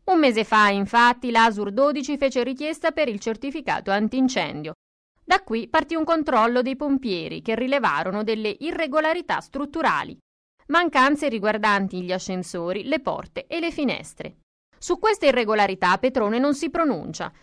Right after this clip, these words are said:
mentre con una nota odierna passa a commentare le notizie diffuse a mezzo stampa sull'assenteismo all'ospedale.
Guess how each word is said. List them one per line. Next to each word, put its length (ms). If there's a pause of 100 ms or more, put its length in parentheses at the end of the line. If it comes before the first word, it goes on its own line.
(140)
mentre 320
con 160
una 160
nota 300
odierna 520
passa 280
a 40
commentare 600
le 80
notizie 440
diffuse 440
a 40
mezzo 360
stampa 560
sull'assenteismo 960
all'ospedale. 800